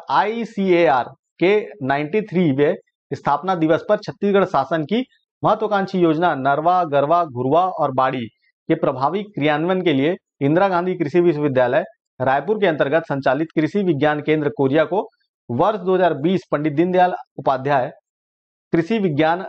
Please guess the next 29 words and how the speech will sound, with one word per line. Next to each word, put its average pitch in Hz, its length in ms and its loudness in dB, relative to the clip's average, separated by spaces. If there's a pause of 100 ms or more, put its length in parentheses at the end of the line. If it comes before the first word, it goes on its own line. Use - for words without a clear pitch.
राष्ट्रीय 143 480 0
प्रोत्साहन 160 440 -2
पुरस्कार 151 460 0
समारोह 131 340 0
में 202 120 0 (420)
तृतीय 214 380 2
स्थान 180 300 -2
प्राप्त 160 360 -2
करने 147 220 -2
पर 160 180 0
यह 151 120 2
पुरस्कार 127 460 -2
जो 120 120 -2
है 117 80 2
वो 196 220 0 (380)
दिया 139 260 2
गया 113 180 -2
है। 110 80 -6
तो 117 100 0
आपको 120 220 0
ये 139 140 0
याद 139 220 2
रखना 170 180 -4
है 220 80 0 (560)
कि 220 200 4
कृषि 175 280 0
विज्ञान 175 400 0
केंद्र 214 400 0 (120)
कोरिया, 143 400 0